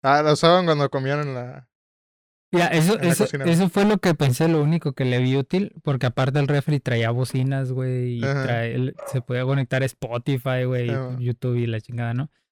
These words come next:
Speaker 2: Entonces, cuando estás cocinando, pones un video, güey, ¿no? Y en el refri sí está, güey, pero, o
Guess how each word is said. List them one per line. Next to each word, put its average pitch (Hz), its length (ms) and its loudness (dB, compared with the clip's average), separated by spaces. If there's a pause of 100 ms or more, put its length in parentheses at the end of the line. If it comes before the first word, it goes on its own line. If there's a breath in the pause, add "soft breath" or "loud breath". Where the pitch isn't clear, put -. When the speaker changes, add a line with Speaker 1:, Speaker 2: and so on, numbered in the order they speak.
(120)
Speaker 2:
Entonces, 160 180 2
cuando 180 180 4
estás 160 240 0
cocinando, 185 680 0 (520)
pones 147 320 0
un 143 140 0
video, 165 400 2
güey, 127 180 -4 (160)
¿no? 151 300 -8
Y 143 60 -2
en 131 80 0
el 131 140 2
refri 151 280 2
sí 151 80 4
está, 156 240 -2
güey, 156 120 0
pero, 131 300 -2
o 127 80 -18